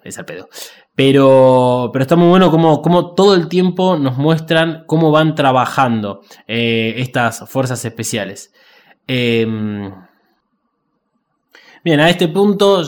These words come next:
dentro de ner, tenemos que Ikari se hace cargo de la situación y establece la orden de que todo el personal se dirija a las estaciones de batalla uno, como si f-, se tratase de un ataque del ángel,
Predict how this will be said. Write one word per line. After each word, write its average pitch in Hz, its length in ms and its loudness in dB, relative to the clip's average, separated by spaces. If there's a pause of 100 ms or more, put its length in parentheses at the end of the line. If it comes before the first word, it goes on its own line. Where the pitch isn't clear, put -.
(100)
dentro 147 380 0
de 147 60 2
ner, 175 300 0
tenemos 135 320 -4
que 135 100 -4
Ikari 147 600 0 (320)
se - 160 -6
hace 151 200 0
cargo 147 280 2
de 135 100 2
la 131 100 0
situación 160 680 -2
y 165 180 2
establece 147 480 -2
la 135 140 0
orden 160 380 0 (240)
de 147 80 -2
que 147 120 0
todo 208 160 2
el 185 180 0
personal 160 760 0
se 170 220 -2
dirija 165 320 0
a 151 40 0
las 139 120 -6
estaciones 143 380 -4
de 147 60 0
batalla 139 320 -2
uno, 170 640 -2
como 233 260 4
si - 160 -2
f-, 143 180 -10
se 151 160 -4
tratase 170 480 -2
de 139 100 -2
un 160 160 -2
ataque 151 280 -2
del 127 180 0
ángel, 104 600 -6